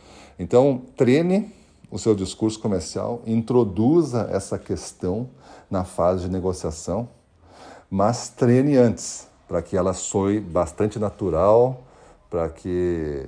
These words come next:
ela seja uma expressão nativa de você. Que você coloca com sabedoria no momento certo e desarticula a pessoa, porque agora ela tá, começa a co-, a pensar na compra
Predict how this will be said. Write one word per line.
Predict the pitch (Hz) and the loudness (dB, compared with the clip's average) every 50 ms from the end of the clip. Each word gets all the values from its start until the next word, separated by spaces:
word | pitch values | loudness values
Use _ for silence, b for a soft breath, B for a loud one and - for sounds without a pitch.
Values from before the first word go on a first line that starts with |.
| - - - _ _ _ - | -14 -18 -20 _ _ _ -10
ela | - 92 90 90 87 85 82 | -6 -4 -2 -2 -2 -4 -4
seja | 80 - - 95 92 98 98 98 98 | -6 -8 -6 -2 -2 -2 -2 -2 -2
uma | 90 87 82 82 87 92 92 90 87 85 | -2 -2 -4 -4 -4 -4 -2 -2 -2 -2
expressão | 87 101 101 - - - 104 92 82 - - - 92 95 101 | -4 -4 -4 -6 -6 -6 -6 -4 -4 -6 -6 -6 -6 -4 -4
nativa | 104 107 107 113 113 - - - - 123 123 123 117 95 92 85 | -4 -4 -4 -6 -6 -8 -10 -10 -4 0 2 2 2 2 0 -2
de | 73 | -4
você. | 80 78 82 80 - - - 65 - - B B B B B B B B B B B | -4 -4 -6 -6 -6 -8 -10 -10 -12 -14 B B B B B B B B B B B
Que | - - 104 | -8 -4 -2
você | 92 98 87 107 | -2 -2 -2 -2
coloca | - - 98 98 104 101 120 | -2 2 2 2 2 2 0
com | - - 110 110 117 117 110 107 107 101 | -6 -4 -4 -4 -2 -2 -2 -2 -2 -2
sabedoria | 95 - - 123 117 113 120 113 120 110 104 101 107 120 | -4 -4 -4 -4 0 0 0 2 4 4 4 4 2 2
no | 117 | 2
momento | 113 117 113 117 110 | 0 0 -2 -2 -6
certo | - - 110 107 107 131 | -4 -4 -4 -4 -2 -4
e | 117 | -4
desarticula | 104 98 117 110 107 107 - - - _ - - 139 156 147 123 107 | -2 0 0 0 0 -2 -6 -12 -18 _ -4 2 4 4 4 4 2
a | |
pessoa, | - 95 90 82 - - 113 | 0 -2 -6 -6 -6 -4 -4
porque | 113 110 - - | -4 -4 -4 -4
agora | 104 90 98 95 101 | -2 0 0 0 0
ela | 110 107 | 0 -2
tá, | - 110 | -4 -6
começa | - - 110 101 107 104 - - | -6 -4 -2 -2 -2 -2 -4 -8
a | - | -8
co-, | - - 110 101 95 | -4 -2 -2 0 0
a | 95 | -2
pensar | 90 - - 110 98 90 - - 104 101 | -4 -4 -6 -6 -6 -6 -6 -4 -4 -2
na | 110 110 104 90 | -2 -2 -4 -6
compra | - - - 110 107 113 127 131 127 - 147 139 135 | -10 -6 0 2 4 4 4 2 0 -2 -2 -2 -2